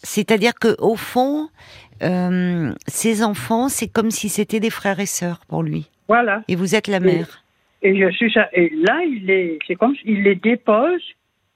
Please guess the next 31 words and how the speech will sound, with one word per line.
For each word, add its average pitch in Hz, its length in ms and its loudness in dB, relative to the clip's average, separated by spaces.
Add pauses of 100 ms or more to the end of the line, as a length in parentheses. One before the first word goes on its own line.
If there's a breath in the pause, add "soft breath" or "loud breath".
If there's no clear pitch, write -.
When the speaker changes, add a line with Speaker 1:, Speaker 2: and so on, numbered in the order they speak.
(420)
Speaker 2:
Euh, 175 320 2
il 214 140 2
attend 214 280 2
sur 208 280 -2
moi 220 440 2
et 185 320 2
je 190 60 -6
vois 208 320 0
l'anniversaire 190 840 2
du, 175 920 -4
du 180 100 -10
petit 175 540 -4
dans 170 100 2
mois 165 200 -2
de - 120 -12
Speaker 1:
Je 170 60 -2
vous 247 140 -2
Speaker 2:
février. 269 260 0
Speaker 1:
entends 240 80 2
moins 226 240 0
bien, 226 320 -2
le 214 160 -4
son 226 260 -6
est 220 100 -2
moins 208 240 2
Speaker 2:
Ah, - 20 2
Speaker 1:
bon. 202 260 -2
Il 185 60 -8
faudrait 196 320 0
Speaker 2:
le 180 120 -4
Speaker 1:
vous 190 240 0